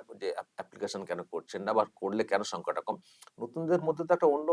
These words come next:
ভাবনা চলে এসেছে যে কি করে চাকরি হবে। ষাট নম্বর লিখিত পরীক্ষা, ধরুন ষাটের মধ্যে ষাট পেয়ে গেলাম, তা তো কি চাকরি হবে? কি করে হবে? বাদবাকি তো দশ নম্বর রাখা হয়েছে ওই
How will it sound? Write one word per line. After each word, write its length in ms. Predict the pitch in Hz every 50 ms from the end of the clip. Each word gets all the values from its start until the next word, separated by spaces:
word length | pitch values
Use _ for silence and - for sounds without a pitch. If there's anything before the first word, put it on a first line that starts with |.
| 160 -
ভাবনা 320 | - - 120 123 156 151 143 -
চলে 160 | - 107 104
এসেছে 180 | 95 - - 104
যে 60 | - -
কি 60 | -
করে 160 | - 110 101
চাকরি 280 | - - 107 - - 95
হবে। 240 | - 76 - - _ _ _ _ _ _ _ _ _ _ _ _ _ _ _ _ _ _ _ _ _ -
ষাট 240 | - - - 113 117 -
নম্বর 280 | 170 170 180 175 160 - 170 139
লিখিত 260 | 127 - - 151 - 160 - -
পরীক্ষা, 440 | 113 113 117 117 _ - - 82 80 - - - _ _ _ _ _ _ _ _ _ _ _ _ _ _ _ _ _ - - - _ _ _ _ _ -
ধরুন 220 | - 123 143 165
ষাটের 380 | 165 - - - 120 127 160 151
মধ্যে 160 | 143 156 156 156 -
ষাট 160 | - 147 151 - -
পেয়ে 200 | 123 104 90 73
গেলাম, 200 | 82 71 - - _ _ _ _ _ _ _ _ _ -
তা 60 | - 107
তো 100 | - 160
কি 100 | 156 160
চাকরি 260 | 170 180 165 - 190 190
হবে? 240 | 190 180 123 78 69 - - _ _ _ _ _ _ _ _ _ _ _
কি 100 | - 170
করে 180 | - 175 151 - -
হবে? 200 | 82 78 69 - - _ _ _ _ _ _ _ _ _ _ _ _ _ -
বাদবাকি 420 | - 123 123 123 147 151 - 156
তো 160 | 151 - 170 165 160 160 151 - - _ _ _ _ _ _
দশ 300 | - 180 175 123 135 139 - -
নম্বর 320 | 151 151 151 156 151 160 147
রাখা 240 | 147 139 139 - 151
হয়েছে 360 | 147 156 156 151 - - 156 156 160 - - _ _ _ _ _ _ _ _ -
ওই 160 | - 101 104